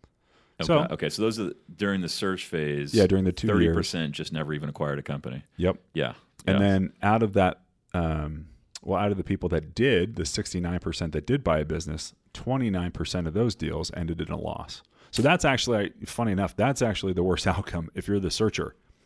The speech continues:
Speaker 2: right? Because you, <laughs> you spent two years finding it, then you bought it, then you spent, I don't
Speaker 1: Oh,
Speaker 2: know, five
Speaker 1: yeah.
Speaker 2: years running it,
Speaker 1: <laughs>
Speaker 2: and then
Speaker 1: Yeah.
Speaker 2: you earned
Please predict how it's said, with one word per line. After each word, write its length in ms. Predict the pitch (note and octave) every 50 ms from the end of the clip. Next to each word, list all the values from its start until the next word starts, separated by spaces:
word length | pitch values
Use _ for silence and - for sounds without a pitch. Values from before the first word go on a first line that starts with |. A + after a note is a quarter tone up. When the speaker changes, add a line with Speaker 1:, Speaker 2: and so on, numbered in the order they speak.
| _ _ _
Speaker 2:
right? 140 | E2+ F#2+ F#2
Because 340 | - F#2+ - G2+ F#2 E2+ F#2+
you, 420 | G#2+ A#2+ B2 A#2 A#2 A2 F#2+ - - _ _ _ _ _ _ _ _ _ - -
<laughs> 520 | B2+ - - - _ - - - _ _
you 100 | - F2+
spent 280 | - - - C#3 C3+ -
two 80 | - B2+
years 220 | A#2 A2 G2 -
finding 400 | - - A#2+ B2 B2 A2 F#2 E2+
it, 220 | E2+ E2+ - - _ _ _ _ _ _ _ _
then 160 | - F#2 A2+ C3
you 80 | C3
bought 300 | A2 G#2 G#2+ G#2+ G2 F#2
it, 240 | F2+ F2+ F2+ - - _ _ _ _ _ _ _
then 120 | G2+ G#2 A2+
you 80 | G#2+
spent, 340 | - - - A2 G2+ F#2 - -
I 60 | -
don't 80 | G#2 F#2+ E2
Speaker 1:
Oh, 40 | D#2+
Speaker 2:
know, 60 | D#2
five 380 | D2 - - G#2 G#2+ A2 G2+ F#2
Speaker 1:
yeah. 100 | F2+ G#2
Speaker 2:
years 160 | G2 F#2 E2+
running 380 | F2 G2 A#2+ A2+ - G#2+ F#2 E2
it, 340 | E2 D#2+ F2+ - - - - _ _ _ _ _
Speaker 1:
<laughs> 300 | _ _ _ - - -
Speaker 2:
and 160 | - G2+ A2 A#2+
then 260 | B2 B2 A#2 A2+ A2
Speaker 1:
Yeah. 60 | G#2 -
Speaker 2:
you 160 | G#2 G#2+ A2+
earned 340 | A2 A2+ G#2+ G2+ G2 G#2